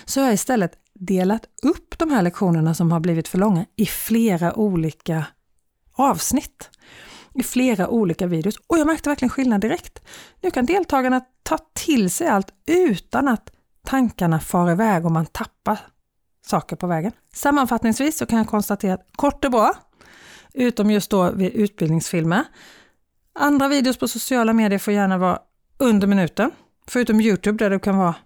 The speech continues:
minst dubbelt så lång då, då. Tjugosex sekunder på Instagram. Då gäller det att vara stringent och berätta det du har att säga eller din historia rappt och effektivt. Men sätt nu inte för stor vikt vid de här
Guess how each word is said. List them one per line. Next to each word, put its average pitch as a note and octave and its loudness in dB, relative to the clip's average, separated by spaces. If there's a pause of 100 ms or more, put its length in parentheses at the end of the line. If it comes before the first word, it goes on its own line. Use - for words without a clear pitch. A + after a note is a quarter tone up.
(120)
minst G3 2
dubbelt F#3+ 2
så A3+ -2
lång F#3 2
då, F3+ 2
då. F#3 2 (340)
Tjugosex - -2
sekunder A3+ 0
på C4+ -2
Instagram. F#3+ -2 (640)
Då G#3 -2
gäller A3 2
det G3+ 2
att G3 0
vara G3 0
stringent F#3 0
och B3 -4
berätta F3+ -4 (240)
det G#3+ 0
du F#3+ 4
har F#3 4
att F3 0
säga F3+ 2
eller F3 2
din E3+ 2
historia E3+ 0
rappt F3+ -4
och E3+ 0 (480)
effektivt. - -6 (260)
Men B3+ 0
sätt - -2
nu G3+ 4 (100)
inte A3 2
för F#3+ -2
stor E3 0
vikt D#3+ -4
vid F3 0
de E3+ 2
här D#3 0